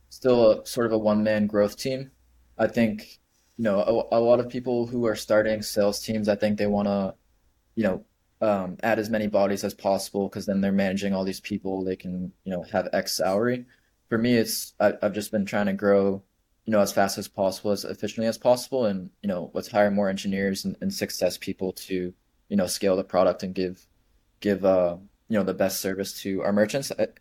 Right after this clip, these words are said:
I think it is time to, to hire a second growth person now. Um, and then for Black Friday in particular,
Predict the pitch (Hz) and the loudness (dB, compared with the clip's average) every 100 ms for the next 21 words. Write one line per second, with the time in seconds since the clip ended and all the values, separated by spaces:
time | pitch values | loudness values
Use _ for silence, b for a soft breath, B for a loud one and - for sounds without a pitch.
0 | - 139 110 107 107 101 - 101 98 98 | -6 -2 0 4 2 2 0 0 2 2
1 | 92 - _ - 98 101 95 95 101 98 | 0 -4 _ -2 0 4 2 2 -2 -2
2 | 98 101 98 101 95 95 95 90 90 92 | 0 0 0 0 -2 -2 -2 -2 -4 -6
3 | _ _ _ _ - 95 87 85 92 _ | _ _ _ _ -6 -4 -4 -6 -12 _
4 | _ _ _ 113 110 107 101 101 101 - | _ _ _ -2 0 0 4 4 2 0
5 | 98 98 98 95 - - 104 107 - 104 | 2 4 2 0 -4 -6 -4 -4 -2 -6
6 | - 95 95 95 92 | -2 0 2 0 -2